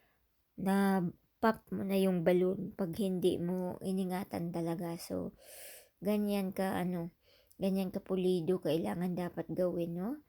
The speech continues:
So, ayan, lapit na tayong matapos. Yung dito na lang sa corner, lagyan natin ng another, ano, mga dalawa pa para, ano siya, para maganda siyang tingnan.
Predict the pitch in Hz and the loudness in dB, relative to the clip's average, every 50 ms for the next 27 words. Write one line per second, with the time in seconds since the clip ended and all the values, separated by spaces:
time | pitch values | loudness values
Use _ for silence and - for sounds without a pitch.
0 | _ _ _ _ _ _ - - - - 208 202 208 208 196 196 202 214 220 220 | _ _ _ _ _ _ -12 -6 -4 -2 -2 0 0 0 -2 -2 -2 -2 -4 -4
1 | - 226 233 220 220 220 - 214 208 208 208 208 202 208 - - 208 208 208 - | -4 -4 -4 -4 -6 -4 -4 -4 -4 -2 -2 -2 -2 -4 -4 -4 -6 -6 -6 -8
2 | - - 247 269 285 285 285 - - - - - - _ _ - 202 202 190 185 | -8 -6 -2 -2 -2 -2 -4 -8 -18 -20 -20 -20 -20 _ _ -4 0 0 0 0
3 | 202 208 208 - 220 214 214 214 214 208 220 - 214 214 - - 214 214 208 214 | 0 -2 -2 -4 -4 -2 -2 -2 -2 -4 -4 -6 -8 -8 -8 -6 -4 -2 -2 -2
4 | 202 185 202 208 208 202 196 196 - 170 175 185 190 196 202 202 202 - 208 202 | -2 -2 -2 -2 -2 -2 -4 -4 -6 -6 -4 -4 -2 -2 -2 -4 -4 -4 -6 -6
5 | 196 196 196 202 214 226 240 262 - _ _ _ - - - _ _ _ _ - | -4 -4 -4 -4 -4 -6 -8 -8 -12 _ _ _ -20 -20 -20 _ _ _ _ -6
6 | - 208 202 190 202 196 196 196 196 202 190 180 185 185 202 202 208 - - 196 | -4 -2 0 0 2 2 0 0 -2 -2 -2 0 0 0 0 -2 -2 -2 -4 -4
7 | 180 160 180 180 175 175 170 160 147 123 107 - 170 170 180 180 180 190 - _ | -2 -2 -2 -2 -2 -2 -2 -2 -4 -4 -6 -6 -8 -8 -8 -8 -10 -12 -14 _
8 | _ _ _ _ _ _ - 185 220 208 214 202 190 196 202 - - 196 190 - | _ _ _ _ _ _ -4 0 2 2 4 2 2 0 -2 -2 -4 -4 -2 -2
9 | 185 185 185 185 180 180 180 190 196 196 180 175 - - 190 185 185 - _ _ | -4 -4 -4 -2 -2 -2 -4 -4 -4 -6 -8 -8 -10 -10 -12 -12 -12 -14 _ _
10 | _ - _ _ _ _ _ - 202 190 190 208 202 196 196 185 185 190 185 180 | _ -20 _ _ _ _ _ -4 -2 -2 -2 -2 -2 -2 -2 0 0 -2 -2 -2
11 | 196 - - 185 190 - - 160 170 165 160 180 - - - 135 135 | -4 -4 -4 -4 -4 -4 -4 -4 -4 -4 -4 -6 -6 -8 -8 -8 -10